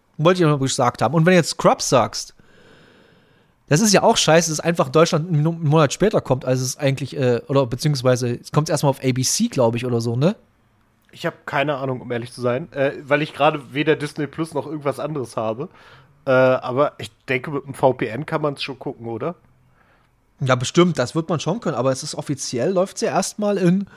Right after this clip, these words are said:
Speaker 1: auf A B C und dann kommt's auf Hulu, was halt Disney Plus ist. Am
Speaker 2: Mhm.
Speaker 1: sechsundzwanzigsten März, glaub ich, oder so ähnlich. Ist schon frech irgendwie.
Speaker 2: Ja, schon.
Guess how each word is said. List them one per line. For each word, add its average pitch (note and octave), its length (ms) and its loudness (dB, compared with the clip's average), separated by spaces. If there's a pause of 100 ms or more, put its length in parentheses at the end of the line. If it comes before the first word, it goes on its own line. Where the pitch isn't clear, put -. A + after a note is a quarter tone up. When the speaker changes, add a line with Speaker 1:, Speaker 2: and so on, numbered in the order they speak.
(480)
Speaker 1:
auf - 220 0
A C3+ 100 4
B C#3+ 120 2
C E3+ 360 2
und F3 160 2
dann E3 160 2
kommt's G3+ 260 -2
auf - 200 -2
Hulu, G3 380 8
was D3 220 4
halt D#3 260 0
Disney D#3 240 2
Plus - 300 0
ist. - 260 -4 (480)
Am B2+ 220 2 (200)
Speaker 2:
Mhm. F#3+ 60 -10 (200)
Speaker 1:
sechsundzwanzigsten D3 1000 0
März, A#2+ 260 2
glaub A2 220 0
ich, A2+ 100 -6
oder A2+ 140 -2
so G#2+ 100 -4
ähnlich. A2+ 400 -4 (2500)
Ist C#3+ 80 -4
schon A#3+ 180 4
frech - 300 -2
irgendwie. A#2+ 540 -4 (200)
Speaker 2:
Ja, D3+ 220 2
schon. F3 340 -2